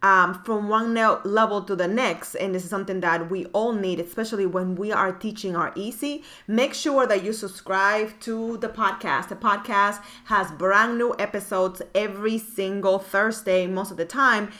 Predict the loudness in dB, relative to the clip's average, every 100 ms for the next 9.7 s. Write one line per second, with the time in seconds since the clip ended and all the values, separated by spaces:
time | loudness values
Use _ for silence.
0 | -16 -6 -4 -2 0 0 0 -2 0 2
1 | 2 2 2 2 0 0 2 2 -2 -4
2 | -4 -4 -4 -4 -4 -2 -4 -2 -2 -6
3 | -6 -6 -4 -4 -2 -2 -2 -4 -6 -6
4 | -2 0 0 -2 -4 -2 -2 -2 -4 -4
5 | -4 -4 0 -2 -2 -14 -20 -8 -4 -2
6 | -2 -4 -4 -4 -4 -4 -8 -6 -2 2
7 | 2 0 -6 -20 _ 2 2 4 4 4
8 | 2 2 2 0 -4 -2 -2 -2 -2 -4
9 | -6 -6 0 2 2 -2 -6